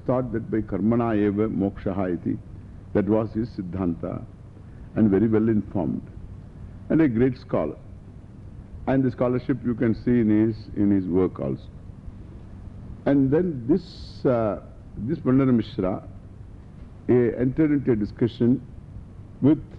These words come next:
with Bhashyakara and in Kashi. Then afterwards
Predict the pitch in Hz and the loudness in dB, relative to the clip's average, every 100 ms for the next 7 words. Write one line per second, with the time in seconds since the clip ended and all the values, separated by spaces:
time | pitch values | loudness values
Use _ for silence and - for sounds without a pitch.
0 | - - - 98 131 - 107 101 110 107 | -18 -18 -10 0 0 0 -2 0 0 0
1 | 101 101 113 - - - - - - - | 0 0 -4 -10 -16 -16 -16 -16 -16 -18
2 | - 131 123 131 120 101 98 - 110 123 | -2 2 4 4 2 0 -2 -2 -2 -2
3 | - - - - - - - - 135 143 | -8 -16 -18 -18 -18 -18 -18 -2 2 2
4 | 131 127 131 143 | 2 0 2 0